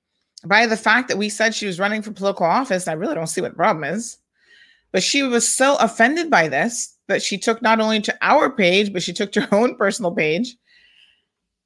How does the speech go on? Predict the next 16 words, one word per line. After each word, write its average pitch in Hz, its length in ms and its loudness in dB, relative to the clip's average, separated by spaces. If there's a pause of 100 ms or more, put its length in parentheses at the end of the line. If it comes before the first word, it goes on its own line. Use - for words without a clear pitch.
commenting 262 600 2
and 208 100 0
saying 233 300 2
the 202 60 0
most, 247 560 0 (1000)
and 196 240 2
even 277 400 2
making 233 340 4
a 170 100 0
comment 214 420 2
about, 170 340 4
"I'm 196 280 0
not 185 200 4
a 165 60 0
real 190 280 0
Caymanian 175 800 0